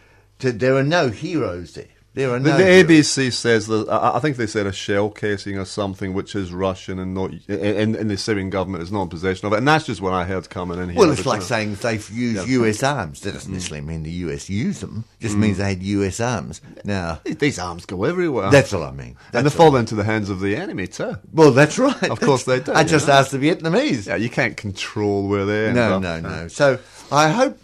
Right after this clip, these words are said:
Speaker 1: that's made some sort of sense of it. Now, please, you finish up. Yeah, yes, please.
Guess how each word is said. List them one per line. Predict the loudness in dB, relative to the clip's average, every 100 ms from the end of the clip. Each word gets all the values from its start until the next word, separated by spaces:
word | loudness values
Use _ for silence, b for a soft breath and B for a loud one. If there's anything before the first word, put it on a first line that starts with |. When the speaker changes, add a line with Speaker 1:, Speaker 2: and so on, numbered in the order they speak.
| _
Speaker 1:
that's | -6 -4 -4 -6
made | -6 -6 -6
some | -10 -10 -6 -4 -6 -8
sort | -6 -4
of | -4 -6 -14 b b b
sense | -10 -2 0 0
of | 0
it. | 2 2
Now, | 0
please, | 0 2 2 0 -2
you | 0
finish | 0 -2 -2
up. | -2 -4 -4
Yeah, | -2 0
yes, | 0 -4 -8
please. | -10 -10 -10